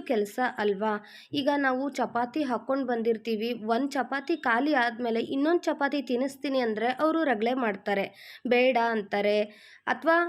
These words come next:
ಬಾಯಲ್ಲಿ ಹಾಕ್ಕೊಂಡ್ಬಿಟ್ಟು ಹಾಗೇ ಕೂರ್ತಾರೆ, ಅಥವಾ ಅದನ್ನು ವೈಕ್ ವೈಕ್ ಮಾಡ್ತಾರೆ ಜಾಸ್ತಿ ಆದ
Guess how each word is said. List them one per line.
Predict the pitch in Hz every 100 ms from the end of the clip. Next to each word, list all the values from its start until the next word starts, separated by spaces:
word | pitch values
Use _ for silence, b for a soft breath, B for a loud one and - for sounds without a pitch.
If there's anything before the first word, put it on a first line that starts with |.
| 302
ಬಾಯಲ್ಲಿ | 220 226 277 294
ಹಾಕ್ಕೊಂಡ್ಬಿಟ್ಟು | 240 240 277 269 240 247
ಹಾಗೇ | 247 220 208 202 233 311
ಕೂರ್ತಾರೆ, | 294 269 220 226 226
ಅಥವಾ | 226 349 453 -
ಅದನ್ನು | 247 247 349 370
ವೈಕ್ | 226 208 208
ವೈಕ್ | 208 285
ಮಾಡ್ತಾರೆ | 302 240 226 202 190
ಜಾಸ್ತಿ | 202 220 226 - 262
ಆದ | 208